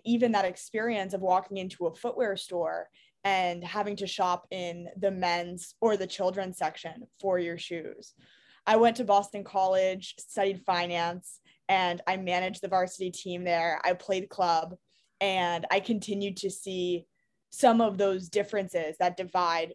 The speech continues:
men's and women's basketball. And of course, playing in college, playing, playing recreationally, I'm still wearing those children's sneakers, right? And as a woman, you're going into the store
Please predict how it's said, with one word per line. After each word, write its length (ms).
men's 320
and 140
women's 300
basketball. 720
And 80
of 100
course, 540
playing 520
in 140
college, 460
playing, 400
playing 600
recreationally, 1080
I'm 180
still 460
wearing 640
those 240
children's 500
sneakers, 640
right? 280
And 220
as 480
a 140
woman, 500
you're 240
going 320
into 180
the 120
store 520